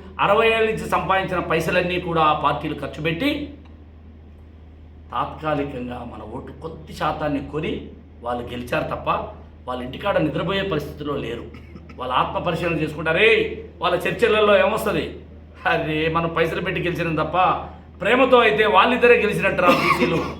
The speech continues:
పూల రవీందర్ను, ఆ, యాదవ్ గారు ఇద్దరే గెలిచినట్టు ఈ తె-, ఈ ఉపాధ్యాయ దాంట్లో. అలాగే మీకు బీజేపీ నుంచి కూడా ఒక ఎమ్మెల్సీ గెలిచాడు.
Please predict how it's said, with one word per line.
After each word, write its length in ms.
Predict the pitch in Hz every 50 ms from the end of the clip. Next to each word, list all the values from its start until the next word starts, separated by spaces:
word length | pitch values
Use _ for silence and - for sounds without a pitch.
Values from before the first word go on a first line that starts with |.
| - - - - - - - - - -
పూల 140 | 196 214 226
రవీందర్ను, 840 | 214 208 208 202 180 - 196 185 190 190 208 240 247 240 - - - - - - - - - - - - - - - - - - -
ఆ, 100 | 143 143
యాదవ్ 440 | 143 156 170 202 208 226 226 220 214
గారు 140 | 214 208 202
ఇద్దరే 260 | 180 175 214 226 220
గెలిచినట్టు 800 | - 190 185 180 185 185 180 180 180 202 208 - - - - - - -
ఈ 120 | 147 160 160
తె-, 260 | 160 156 156 156 143
ఈ 460 | 147 160 160 156 156 151 147 151 147
ఉపాధ్యాయ 540 | 147 - 180 185 180 - 175 170 160 147 135
దాంట్లో. 480 | 139 135 135 135 165 175 160 - - - - - - - 117
అలాగే 320 | 123 139 147 143 143 147
మీకు 200 | 131 - - - - -
బీజేపీ 380 | 147 180 - 175 190 185 180 165
నుంచి 180 | 156 135 143
కూడా 120 | 139 139 131
ఒక 60 | 123
ఎమ్మెల్సీ 380 | 120 120 127 127 127 123 -
గెలిచాడు. 380 | 107 110 104 98 - 98 98 -